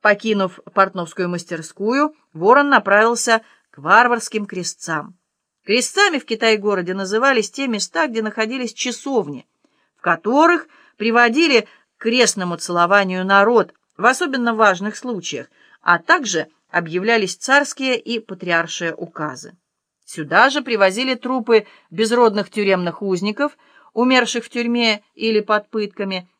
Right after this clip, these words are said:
для сбора денег на их погребение. Перед Семиком на эти же крестцы вывозили из убогих домов содержавшихся там подкидышей, и там их брали на воспитание бездетные супруги.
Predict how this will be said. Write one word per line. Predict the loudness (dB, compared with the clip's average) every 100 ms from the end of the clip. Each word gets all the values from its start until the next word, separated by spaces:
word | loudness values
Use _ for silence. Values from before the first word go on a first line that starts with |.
| -6
для | 0 2
сбора | 2 0 0
денег | 0 -2 -2 -4 _
на | -4 -4
их | -4 -10
погребение. | -10 -10 -8 -10 -12 -18 _ _ _ _ _ _ _ _ _ _ _ _ _ _ -2
Перед | 2 2 0 -8 -4
Семиком | -2 0 -2 -2 -2 -2 -2 -4 -6 _ _ _
на | 0 4 4
эти | 2
же | -4 -4
крестцы | -4 -6 -6 -6 -2 -2 -4 _ _
вывозили | -4 2 2 2 0 2
из | 0 -2 -6
убогих | -6 -2 -2 0 -4 -2
домов | -4 -2 -4 -6 _ _ _
содержавшихся | -8 -4 -6 0 2 2 -2 -6 -2
там | 0 0
подкидышей, | 0 -4 -6 -8 -6 -6 -6 -8 -10 _ _ _ _ -6
и | -2
там | 2 4 2
их | 2
брали | 2 4 2
на | -2
воспитание | -2 -8 -2 -2 0 -2
бездетные | -2 -4 -4 -6 -4 -6
супруги. | -6 -14 -12 -14 -14